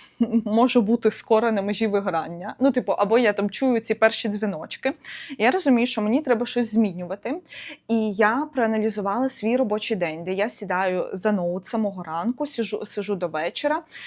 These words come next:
е, я маю обід, але це там десять-п'ятнадцять хвилин просто похапцем щось перекусити. І весь час, коли я думаю, що, ну, зараз я зроблю там собі довшу якусь перерву на обід,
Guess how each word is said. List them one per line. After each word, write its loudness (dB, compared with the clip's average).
е, -4
я 6
маю 2
обід, 0
але 2
це 0
там -8
десять-п'ятнадцять -2
хвилин -2
просто -4
похапцем -2
щось -8
перекусити. -6
І 0
весь -2
час, 0
коли 2
я 0
думаю, -2
що, -2
ну, 2
зараз 2
я 2
зроблю -2
там -4
собі -4
довшу 0
якусь -12
перерву -4
на -4
обід, 0